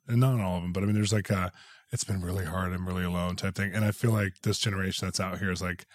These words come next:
Speaker 2: "I know them, I know them, I know." Like, there's so much love and celebration. Like, You're
Speaker 1: Exactly.
Speaker 2: here.
Speaker 1: And that's
Speaker 2: This
Speaker 1: the
Speaker 2: is
Speaker 1: amazing
Speaker 2: awesome.
Speaker 1: part, is that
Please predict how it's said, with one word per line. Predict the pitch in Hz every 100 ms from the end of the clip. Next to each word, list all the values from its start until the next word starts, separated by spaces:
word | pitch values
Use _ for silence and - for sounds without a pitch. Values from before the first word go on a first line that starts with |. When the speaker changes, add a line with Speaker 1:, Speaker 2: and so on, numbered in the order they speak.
| - - - _ -
Speaker 2:
"I | 240
know | 247 214
them, | 226 233
I |
know | 233 233
them, | 214 214
I | 220
know." | 233
Like, | 135 139
there's | 120 139
so | -
much | 156 127
love | 110 104 107
and | 101
celebration. | - 98 90 95 95 101
Like, | 95 101
You're | 165
Speaker 1:
Exactly. | 147 180 165
Speaker 2:
here. | 160 160 156 147 127 104 - - - -
Speaker 1:
And | 262
that's | 311
Speaker 2:
This | 165
Speaker 1:
the | -
Speaker 2:
is | -
Speaker 1:
amazing | 160 233 180
Speaker 2:
awesome. | 151 131 98
Speaker 1:
part, | 92
is | 202
that | 208 175